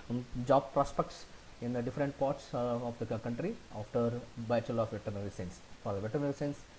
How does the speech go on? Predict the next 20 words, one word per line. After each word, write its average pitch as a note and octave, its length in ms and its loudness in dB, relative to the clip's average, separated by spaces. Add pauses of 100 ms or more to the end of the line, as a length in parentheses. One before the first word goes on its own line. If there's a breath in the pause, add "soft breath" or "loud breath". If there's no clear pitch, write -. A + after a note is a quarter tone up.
(120)
what A2+ 100 0
are B2 80 4
the A#2+ 80 0
prospects C3+ 460 -2
that G2+ 120 -4
you A2 60 -2
can, A2 220 -2 (100)
uh, G#2 180 -2
get A2+ 160 -2
it C3 100 -2
from A#2 220 -6
here? B2+ 140 4 (500 loud breath)
And, A2 360 0
uh, A2 180 2 (140)
Bachelor C3+ 320 2
of C#3+ 60 2
Veterinary E3 260 2
Science E3+ 240 2
is - 180 -6
extensively, E3 920 6